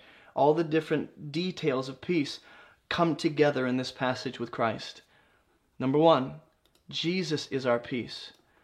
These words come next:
Well, how? He's brought us near. Just like the peace offering would allow the nation of Israel individually to come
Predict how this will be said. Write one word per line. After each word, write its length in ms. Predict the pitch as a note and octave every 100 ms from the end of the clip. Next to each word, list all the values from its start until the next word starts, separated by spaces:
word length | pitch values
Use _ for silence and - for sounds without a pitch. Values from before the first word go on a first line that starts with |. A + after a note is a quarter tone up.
| _ _
Well, 140 | C3
how? 360 | C#3+ D3+ A#2+ - - -
He's 300 | - F#3+ C3+
brought 420 | B2+ D3+ E3 F3
us 220 | D3 -
near. 540 | C3 C3 D#3+ - - - _ _ _ _ _ _ _ -
Just 200 | F3 G3+
like 200 | A#3 F#3
the 80 | F3
peace 340 | A3 A#3 -
offering 480 | C#3+ C3 - D3 D3+
would 140 | D3
allow 380 | C#3+ D3+ D#3+ D#3+
the 100 | D3
nation 420 | D3 E3 - D#3+
of 140 | C#3+ C#3+
Israel 420 | E3+ E3 D3 C3+
individually 720 | C#3+ C#3 B2+ E3 E3 C#3+ B2+
to 140 | G#2+
come 500 | C#3 - D#3 C#3+ C3+